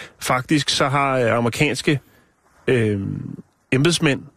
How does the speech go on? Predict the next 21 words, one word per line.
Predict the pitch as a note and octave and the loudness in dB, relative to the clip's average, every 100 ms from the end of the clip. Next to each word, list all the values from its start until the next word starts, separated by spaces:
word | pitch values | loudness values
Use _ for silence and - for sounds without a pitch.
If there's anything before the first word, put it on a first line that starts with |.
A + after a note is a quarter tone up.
| - | -4
i | C3 | -2
forskellige | B2+ D3+ D3 | 0 0 2
instanser, | C#3 - C3 B2+ - | 2 0 -2 -2 -4
de | - D3 | 0 2
har | D3 C3+ | 2 2
altså | A2 A2 A2+ | 0 0 0
været | A2+ A2+ | 2 2
ude | C#3 | 2
på | D#3+ | 0
et | C#3 | 0
tidspunkt | C3 B2 C#3 - | 0 0 -2 0
og | A#2+ | -2
snakket | A2 A2+ A2+ | 0 0 0
om | B2+ A#2+ | 0 0
et, | A2+ | 2
øh, | A2+ G#2+ | 0 2
direkte | D3+ C#3 B2 - | 2 2 0 -2
turistboykot | B2+ - D#3 A3+ - - C3 A#2+ C3 A#2 | -2 0 0 0 -2 -2 0 0 -2 0
af | A#2 A#2 G#2+ | 0 2 2
regionen, | A#2 A#2 A#2 A2 - B2+ A#2+ | 0 2 2 0 0 0 2
øh, | A2 A#2 A2+ | 2 2 2